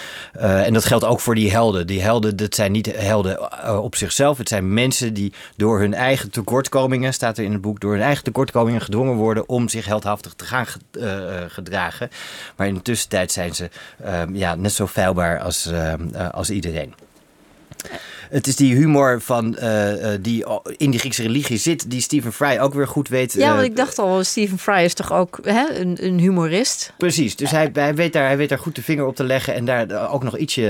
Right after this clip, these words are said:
Speaker 1: eh, eh, dikker zo af en
Speaker 2: Oh.
Speaker 1: toe aan, eh, te zetten.
Speaker 2: Ja, ze
Speaker 1: Dat, eh,
Speaker 2: vertel. <laughs> Dus het
Speaker 1: ja.
Speaker 2: is echt lachen met de Grieken.
Speaker 1: Ja, het is wel lachen met de Grieken. Eh, een, een voorbeeld, eh, waar het over Heracles gaat, daar trekt hij, eh,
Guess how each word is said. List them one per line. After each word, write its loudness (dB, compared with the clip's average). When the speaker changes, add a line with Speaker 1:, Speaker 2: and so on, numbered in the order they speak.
Speaker 1:
eh, -2
eh, -6
dikker -4
zo 2
af 4
en 2
Speaker 2:
Oh. 2
Speaker 1:
toe 0
aan, 2
eh, 2
te -2
zetten. 2
Speaker 2:
Ja, 2
ze -2
Speaker 1:
Dat, 6
eh, 2
Speaker 2:
vertel. 2
<laughs> -6
Dus 4
het 4
Speaker 1:
ja. 6
Speaker 2:
is 4
echt 2
lachen 2
met -2
de 0
Grieken. -2
Speaker 1:
Ja, 2
het 0
is 0
wel 2
lachen 0
met -2
de -6
Grieken. -4
Eh, -2
een, -2
een -6
voorbeeld, 2
eh, 0
waar 2
het 0
over 0
Heracles 2
gaat, 0
daar 0
trekt -6
hij, 0
eh, 2